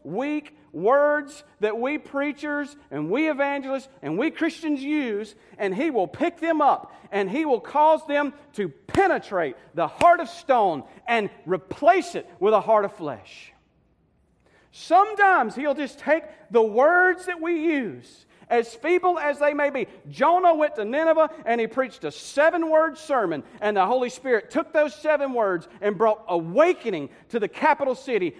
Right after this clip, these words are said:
of the most wicked nation on earth. Seven words. He doesn't need me waxing eloquent. He just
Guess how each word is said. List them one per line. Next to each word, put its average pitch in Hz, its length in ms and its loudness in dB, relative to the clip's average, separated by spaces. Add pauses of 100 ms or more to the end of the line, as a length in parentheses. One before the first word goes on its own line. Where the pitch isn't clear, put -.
of 208 100 2
the 214 80 -4
most 196 220 -2
wicked 226 340 -4
nation 170 360 -6
on 151 120 -10
earth. 107 220 -12 (2750)
Seven 226 440 -10
words. 127 480 -10
He 175 100 -10
doesn't 277 200 -6
need 240 160 -10
me 208 140 -8
waxing 180 400 -6
eloquent. 185 400 -10 (2750)
He 160 80 -12
just 220 460 -10